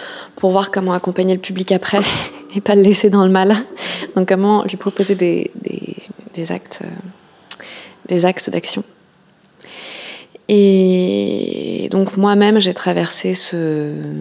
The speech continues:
deuil de l'ancien monde. Et, hum, j'ai aussi rencontré Pablo Servigne entre-temps, qui a aussi écrit d'autres ouvrages derrière, comme, euh, celui sur l'entraide,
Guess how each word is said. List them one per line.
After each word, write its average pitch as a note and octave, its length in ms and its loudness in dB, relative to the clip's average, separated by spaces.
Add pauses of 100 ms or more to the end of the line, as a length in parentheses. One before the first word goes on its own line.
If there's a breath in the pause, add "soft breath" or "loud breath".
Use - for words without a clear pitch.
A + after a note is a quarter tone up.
(140)
deuil E3+ 500 4 (840)
de D#3 440 -8
l'ancien D#3+ 320 -4
monde. G3 400 2 (840 loud breath)
Et, F3 500 2
hum, F2 500 -4 (220)
j'ai E3+ 140 -4
aussi E3 200 -4
rencontré F3 400 -4
Pablo F3 300 -2
Servigne F#3 400 0
entre-temps, B3+ 640 2
qui F#3+ 160 -4
a - 20 -2
aussi F#3+ 480 -4
écrit F#3 380 -6
d'autres F#3 340 -2
ouvrages A#3 380 2
derrière, F3+ 560 -4 (440 loud breath)
comme, F#3 220 -4
euh, D#3+ 380 -6 (400)
celui F#3 260 -2
sur F#3 200 -4
l'entraide, F3+ 520 0